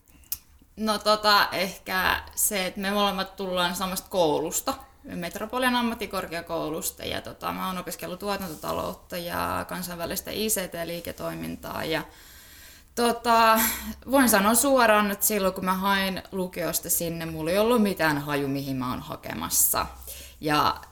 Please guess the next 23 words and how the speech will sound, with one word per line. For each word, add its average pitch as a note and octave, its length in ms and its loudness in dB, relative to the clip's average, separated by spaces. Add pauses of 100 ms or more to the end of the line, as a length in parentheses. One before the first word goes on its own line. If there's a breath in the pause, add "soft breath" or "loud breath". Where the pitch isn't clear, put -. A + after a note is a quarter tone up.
en F#3 220 0
ikinä F#3+ 300 2
unohda C#3+ 280 -2
sitä - 340 -6
ekaa D3+ 200 -4
päivää D3 380 -8
siellä, - 340 -4
kun - 100 -12
meiltä - 220 -8
kysyttiin, - 460 -12
että - 220 -12
tied-, - 300 -10 (120)
tiedättekö F3+ 480 -8
te, G#3 60 -8
mitä F#3 180 -6
tuotantotalous E3 760 -8
on, D#3+ 260 -8
niin D3+ 200 -12 (760)
luokka D3+ 320 -12
oli G#3 140 0
aika - 220 -8
hiljaa. - 600 -16
<laughs> A3+ 60 0